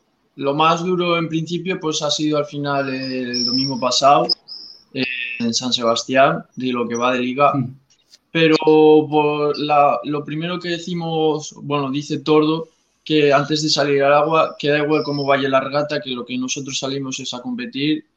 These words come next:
Speaker 1: y a disfrutar, pero lo más importante a remar. Y pa' mí las sensaciones son esas, que acabamos remando, como por
Speaker 2: Ujú.
Speaker 1: ejemplo este finde.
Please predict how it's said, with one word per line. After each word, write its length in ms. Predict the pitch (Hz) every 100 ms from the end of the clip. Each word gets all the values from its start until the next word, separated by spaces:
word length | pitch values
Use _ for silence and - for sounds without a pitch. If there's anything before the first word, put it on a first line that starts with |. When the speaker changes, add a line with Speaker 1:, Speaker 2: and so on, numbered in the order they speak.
| -
Speaker 1:
y 100 | 127
a 60 |
disfrutar, 680 | 120 113 127 113 131 151 156 _
pero 200 | - 120
lo 100 | 120
más 200 | 123 -
importante 480 | 127 120 117 127 127
a 80 | 113
remar. 300 | 110 107 104 - _ _ _ _ _ _ _ _ _ _
Y 420 | 135 131 131 131
pa' 180 | 127 127
mí 320 | 139 151 151
las 180 | 143 139
sensaciones 540 | 147 139 135 143 143
son 160 | 135 127
esas, 400 | 123 - _ _ _ _ _ _ _ _ _ _ _ _ _ _
que 120 | -
acabamos 1120 | 127 123 123 131 135 139 139 135 135 123 - -
remando, 640 | - 123 123 127 117 110 _ _ _
como 460 | _ 127 120 117 110
por 120 | 117
Speaker 2:
Ujú. 80 | 127
Speaker 1:
ejemplo 520 | 131 120 127 131 131
este 260 | 123 - - -
finde. 340 | 113 107 107